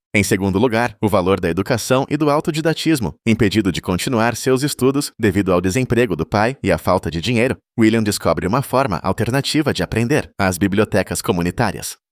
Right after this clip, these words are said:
Obstinado a não desistir de seus sonhos, ele passa horas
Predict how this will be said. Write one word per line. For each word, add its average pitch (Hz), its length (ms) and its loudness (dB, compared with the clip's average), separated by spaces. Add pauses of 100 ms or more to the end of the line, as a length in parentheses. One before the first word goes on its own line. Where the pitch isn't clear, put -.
(240)
Obstinado 120 580 2
a 95 80 2
não 92 160 0
desistir 120 480 0
de 85 80 -6
seus 127 260 0
sonhos, 117 400 -4 (120)
ele 98 180 4
passa 101 320 0
horas 117 320 0